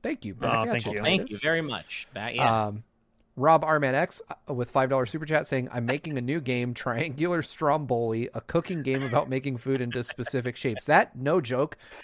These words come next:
Speaker 1: sounds like a WarioWare micro game.
Speaker 2: Yeah.
Speaker 3: It does.
Speaker 2: Sounds really
Speaker 3: It does,
Speaker 2: yummy.
Speaker 3: one hundred percent. I love it.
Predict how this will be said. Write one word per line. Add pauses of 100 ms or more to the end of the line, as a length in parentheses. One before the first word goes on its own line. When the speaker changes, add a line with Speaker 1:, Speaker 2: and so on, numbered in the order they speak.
Speaker 1:
sounds
like
a
WarioWare
micro
game. (580)
Speaker 2:
Yeah. (160)
Speaker 3:
It
does. (100)
Speaker 2:
Sounds
really
Speaker 3:
It
does,
Speaker 2:
yummy.
Speaker 3:
one
hundred
percent. (440)
I
love
it.